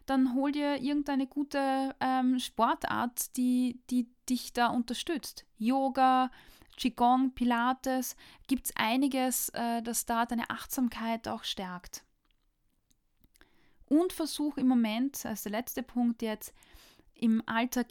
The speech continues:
immer eine Sache nach der anderen zu machen. Wenn du liest, dann lies.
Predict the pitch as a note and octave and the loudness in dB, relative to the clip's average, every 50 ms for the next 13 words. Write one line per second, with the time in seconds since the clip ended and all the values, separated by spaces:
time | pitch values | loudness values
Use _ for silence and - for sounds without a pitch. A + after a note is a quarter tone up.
0 | _ - D4+ D#4 D4+ - - _ - B3 B3+ C4+ C#4+ C#4 D4 C#4 - - A#3+ A3+ | _ 0 2 2 2 0 -2 _ 4 4 6 6 6 4 4 2 2 0 0 0
1 | A3+ - - B3 A#3+ A#3+ A#3 - - - - - G#3+ G#3+ A3 G#3+ - - G#3+ G3 | 0 0 2 2 4 4 2 0 -2 -2 -2 0 0 0 -2 -2 -2 -4 -6 -6
2 | F#3 F3+ - - - F3+ F#3 F3+ - _ _ - - - - A3 B3+ B3+ B3+ C#4+ | -6 -6 -10 -12 -10 -10 -10 -10 -10 _ _ -20 -20 -10 -2 2 4 4 4 6
3 | C4 C4 C4+ C#4 D#4+ E4+ - - - - - _ _ _ _ - C4+ C4 B3+ A#3+ | 4 4 4 4 2 2 -2 -6 -10 -12 -18 _ _ _ _ 0 4 4 6 6
4 | A3+ A3+ A#3+ C4 D4 C4+ - - - - - - | 6 6 6 6 6 6 4 2 -4 -8 -10 -12